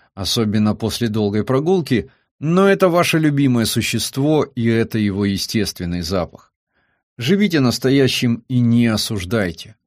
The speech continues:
Вы, конечно, можете, любя, сказать ему: «Ах ты, грязнуля», или что-нибудь в этом роде, но главное, чтобы в вас не родилось отвращение. Подчас от этого страдают не только и не столько наши питомцы,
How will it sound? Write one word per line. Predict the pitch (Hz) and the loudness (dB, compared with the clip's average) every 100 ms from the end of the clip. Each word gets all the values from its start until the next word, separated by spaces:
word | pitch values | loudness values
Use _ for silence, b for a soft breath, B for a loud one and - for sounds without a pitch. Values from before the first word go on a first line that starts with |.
| _ _ _ _ _ - | _ _ _ _ _ -4
Вы, | 143 | 0
конечно, | 170 185 160 175 | 2 2 2 2
можете, | 170 180 143 131 127 | 2 2 2 2 2
любя, | 113 104 113 | 2 2 2
сказать | 107 - 95 104 101 104 | 2 -2 0 0 0 -2
ему: | 98 98 - - | -2 -4 -6 -6
«Ах | 107 - | -6 -4
ты, | 117 | -4
грязнуля», | 107 120 117 127 123 85 80 _ _ _ | 0 0 0 2 2 0 -6 _ _ _
или | - 101 101 | -10 -6 -4
что-нибудь | - 113 101 98 92 95 - - | -4 -4 -2 -2 -4 -6 -6 -6
в | 110 | -2
этом | 107 101 104 113 | -2 0 -2 0
роде, | 139 107 90 - _ _ _ _ | 0 0 -2 -8 _ _ _ _
но | 127 139 156 | -2 0 2
главное, | 151 185 208 196 185 170 | 2 2 2 2 2 0
чтобы | - 151 135 123 | 0 -2 0 0
в | 110 | 2
вас | 131 139 - - - _ - | 2 2 0 -6 -10 _ -4
не | 135 131 | 0 2
родилось | 113 104 98 101 90 - | 2 0 0 0 -2 -8
отвращение. | - 101 95 90 - - 85 - - _ _ _ _ _ _ _ _ b b b b b | -10 -6 -4 -4 -6 -8 -10 -14 -20 _ _ _ _ _ _ _ _ b b b b b
Подчас | 127 131 190 165 - | -2 2 4 4 2
от | 117 | 0
этого | 151 139 127 | 0 2 2
страдают | 110 123 123 131 123 110 | 2 0 2 2 2 2
не | 117 | 0
только | 160 151 135 | 0 0 2
и | 120 | 2
не | 113 | 2
столько | - 131 113 120 | 0 0 0 0
наши | 120 - 117 | -2 -2 -4
питомцы, | 135 196 196 - 113 87 | -2 0 0 0 -2 -4